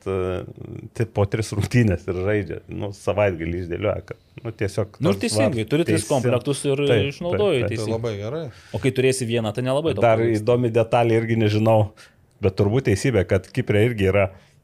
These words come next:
Speaker 1: nuostatai, kad turi būti du Kipro žaidėjai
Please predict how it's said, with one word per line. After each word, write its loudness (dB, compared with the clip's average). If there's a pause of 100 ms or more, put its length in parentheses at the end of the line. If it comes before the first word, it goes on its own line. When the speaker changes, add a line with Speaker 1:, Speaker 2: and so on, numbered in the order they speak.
(260)
Speaker 1:
nuostatai, 0
kad -2
turi 0
būti -2
du -4
Kipro -2
žaidėjai 2